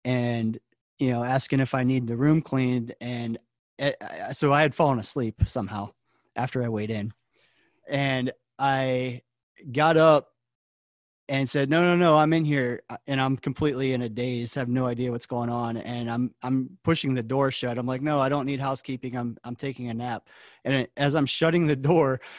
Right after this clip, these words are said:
Janelle Brown happens to be walking through the hall, because I guess they had sent out everybody on the team that was around to go look for me, because nobody knew where I was. They knew I weighed in and they knew I disappeared. But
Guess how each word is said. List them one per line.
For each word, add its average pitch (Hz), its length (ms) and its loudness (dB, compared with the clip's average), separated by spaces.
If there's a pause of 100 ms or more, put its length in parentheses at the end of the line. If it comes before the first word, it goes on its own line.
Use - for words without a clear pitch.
(260)
Janelle 139 400 4
Brown 139 460 2
happens 139 340 -2
to 131 60 -2
be 123 100 2
walking 131 420 0
through 131 200 -2
the 131 80 0
hall, 135 260 0
because 127 340 -4
I 131 100 -2
guess 135 200 -2
they 135 140 -4
had 123 100 -4
sent 143 240 -2
out 135 240 -2
everybody 131 480 -2
on 131 120 -2
the 120 80 -4
team 135 300 -2
that 123 120 -4
was 127 200 -4
around 127 520 -2
to 135 80 -6
go 131 160 -4
look 131 240 -4
for 123 160 -8
me, 120 180 -4
because 120 320 -8
nobody 127 300 -2
knew 127 120 -2
where 123 160 -2
I 113 100 -4
was. 113 460 -4
They 120 120 -2
knew 139 120 2
I 131 120 2
weighed 135 240 2
in 139 160 4
and 127 120 2
they 127 160 -2
knew 131 140 0
I 123 80 -4
disappeared. 123 640 -6
But 113 200 -6